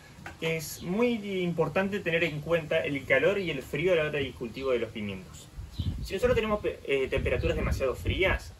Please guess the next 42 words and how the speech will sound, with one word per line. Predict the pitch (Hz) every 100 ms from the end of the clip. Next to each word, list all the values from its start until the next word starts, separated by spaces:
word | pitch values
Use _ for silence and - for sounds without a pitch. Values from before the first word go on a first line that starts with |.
| -
como | 127 117
por | 117
ejemplo | 113 135 127 160
que | 123 113
va | 123
a |
ser | - 147 143
menores | 127 139 139
de | 123
a | 110 101 98
diez | 131 135
grados | 127 135 139 120
en | 110 104 98 - -
las | 107
temperaturas | 107 110 110 135 135
mínimas | 123 - - -
durante | - - 120
el | -
día | 120 - - - -
y |
que | 120 123
las | 120
máximas | 156 156 143 131
del | 123
día | 127 107
no | 147
superen | 175 - 147 127
los | 107
quince | - 117 101
grados, | 101 127 185 143 - - - -
lo | - 160
más | 208
probable | 196 160 160 180 -
es | 151
que | 156
los | 147
pimientos | 139 143 156 147
no | 143 170
se | 170
lleguen | 147 151 147
a | 131
desarrollar, | 120 113 113 101 -